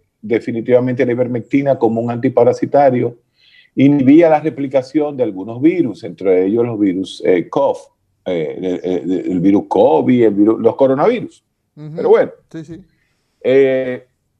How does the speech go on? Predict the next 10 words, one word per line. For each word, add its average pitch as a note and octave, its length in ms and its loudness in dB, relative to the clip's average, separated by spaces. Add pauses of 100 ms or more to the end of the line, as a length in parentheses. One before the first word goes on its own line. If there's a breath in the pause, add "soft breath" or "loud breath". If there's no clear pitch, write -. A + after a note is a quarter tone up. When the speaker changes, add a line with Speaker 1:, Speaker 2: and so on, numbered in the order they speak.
Speaker 1:
bien, F#3 600 -2
eso, E3 360 -6
eso E3 220 -8
lo F#3+ 100 -12
sabemos. F#3 800 -6 (580)
Pero F3 260 0
mientras F3+ 540 -8
sea A#3+ 340 0
en G#3+ 140 -10
Bolivia, D#3+ 760 -2